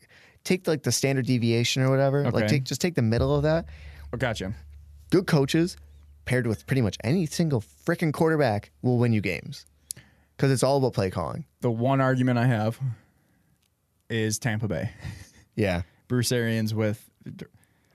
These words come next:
Speaker 1: doesn't
Speaker 2: Jameis.
Speaker 1: believe in Jameis.
Speaker 2: Jameis, man.
Speaker 1: And Jameis is not a good quarterback.
Speaker 2: Jameis, man.
Speaker 1: Let's
Speaker 2: Just
Speaker 1: not fool ourselves.
Speaker 2: if Jameis, if this reaches Jameis Winston,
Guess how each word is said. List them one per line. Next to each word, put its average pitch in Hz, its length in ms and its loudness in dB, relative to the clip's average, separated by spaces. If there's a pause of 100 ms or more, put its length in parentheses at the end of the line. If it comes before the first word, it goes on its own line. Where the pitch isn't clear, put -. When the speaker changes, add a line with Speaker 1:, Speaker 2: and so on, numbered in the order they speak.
(500)
Speaker 1:
doesn't 180 180 2
Speaker 2:
Jameis. - 60 0
Speaker 1:
believe 262 180 0
in 202 80 0
Jameis. 87 300 -2
Speaker 2:
Jameis, 170 400 2
man. 107 280 0 (200)
Speaker 1:
And 156 100 2
Jameis 175 300 0
is 120 80 -2
not 104 120 0
a 95 60 -4
good 82 140 -8
quarterback. - 320 -8
Speaker 2:
Jameis, 139 360 2
man. 107 280 -2 (160)
Speaker 1:
Let's 113 140 -14
Speaker 2:
Just 135 180 0
Speaker 1:
not 147 120 -2
fool 110 160 0
ourselves. - 520 -8
Speaker 2:
if 131 160 -2
Jameis, 170 420 0
if 131 140 -2
this 151 200 0
reaches 131 440 0
Jameis 107 280 0
Winston, 98 400 -6